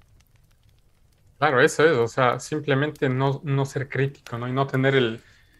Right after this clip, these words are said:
el cerebro, <laughs> digamos, para ser un poco más abierto de mente y poder analizar. Ese es el problema, porque, eh, sí, o sea, cualquiera puede decir lo que le dé la gana, que está bien. Ahora, creer lo que dicen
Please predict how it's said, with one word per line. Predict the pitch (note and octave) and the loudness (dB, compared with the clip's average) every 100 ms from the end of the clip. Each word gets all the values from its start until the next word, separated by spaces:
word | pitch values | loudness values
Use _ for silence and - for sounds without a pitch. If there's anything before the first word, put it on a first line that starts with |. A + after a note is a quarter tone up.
| _ _ - | _ _ -6
el | A2+ | -6
cerebro, | - C3 B2 D3+ C#3+ C3 | -2 2 6 4 4 2
<laughs> | |
digamos, | B2+ - F3+ - | 0 0 -2 -2
para | - B2+ A2+ | 0 4 4
ser | - C#3 | 2 -2
un | C#3 | 0
poco | C#3 C#3 - | -2 -4 -2
más | B2+ C3+ | 2 2
abierto | B2 A2+ A#2 C#3 C#3 | 2 -2 0 -2 -2
de | B2+ | -4
mente | B2 C#3 - | -4 -6 -8
y | C3 | -6
poder | B2+ A#2+ B2+ | -2 0 0
analizar. | B2 A2 G#2 - A#2+ A#2 - _ _ _ - | 2 0 0 -4 -4 -4 -10 _ _ _ -2
Ese | E3+ F3 | 0 2
es | C3+ | 0
el | B2 | -2
problema, | - C3+ C3+ | -4 -2 -2
porque, | A2+ A#2+ B2 A#2 - _ _ _ _ _ _ _ _ | -2 -6 -8 -10 -16 _ _ _ _ _ _ _ _
eh, | B2 A#2 A2+ | 0 2 2
sí, | G#2 F#3+ | 0 0
o | D#3+ | 2
sea, | A#2 | 2
cualquiera | - A2 E3 F#3 | -2 -2 0 0
puede | - C#3 | 2 0
decir | C#3 | 0
lo | C#3 B2+ | -2 -2
que | A#2+ | -2
le | A#2 | -2
dé | |
la | A#2 A2 | 0 2
gana, | C#3+ A#2 | 0 0
que | - | -10
está | - D#3+ | -2 0
bien. | D#3 F#3 B2+ A2 - _ _ _ _ _ _ _ _ - _ | 0 0 -2 -4 -16 _ _ _ _ _ _ _ _ -20 _
Ahora, | C3+ B2 - - - | 4 4 2 -8 -2
creer | B2+ A#2 D#3+ | 4 6 4
lo | G#3 E3+ | 4 0
que | - B2+ | 0 -4
dicen | A#2 F#3+ - - - C#3+ | -2 -4 -6 -12 -14 -14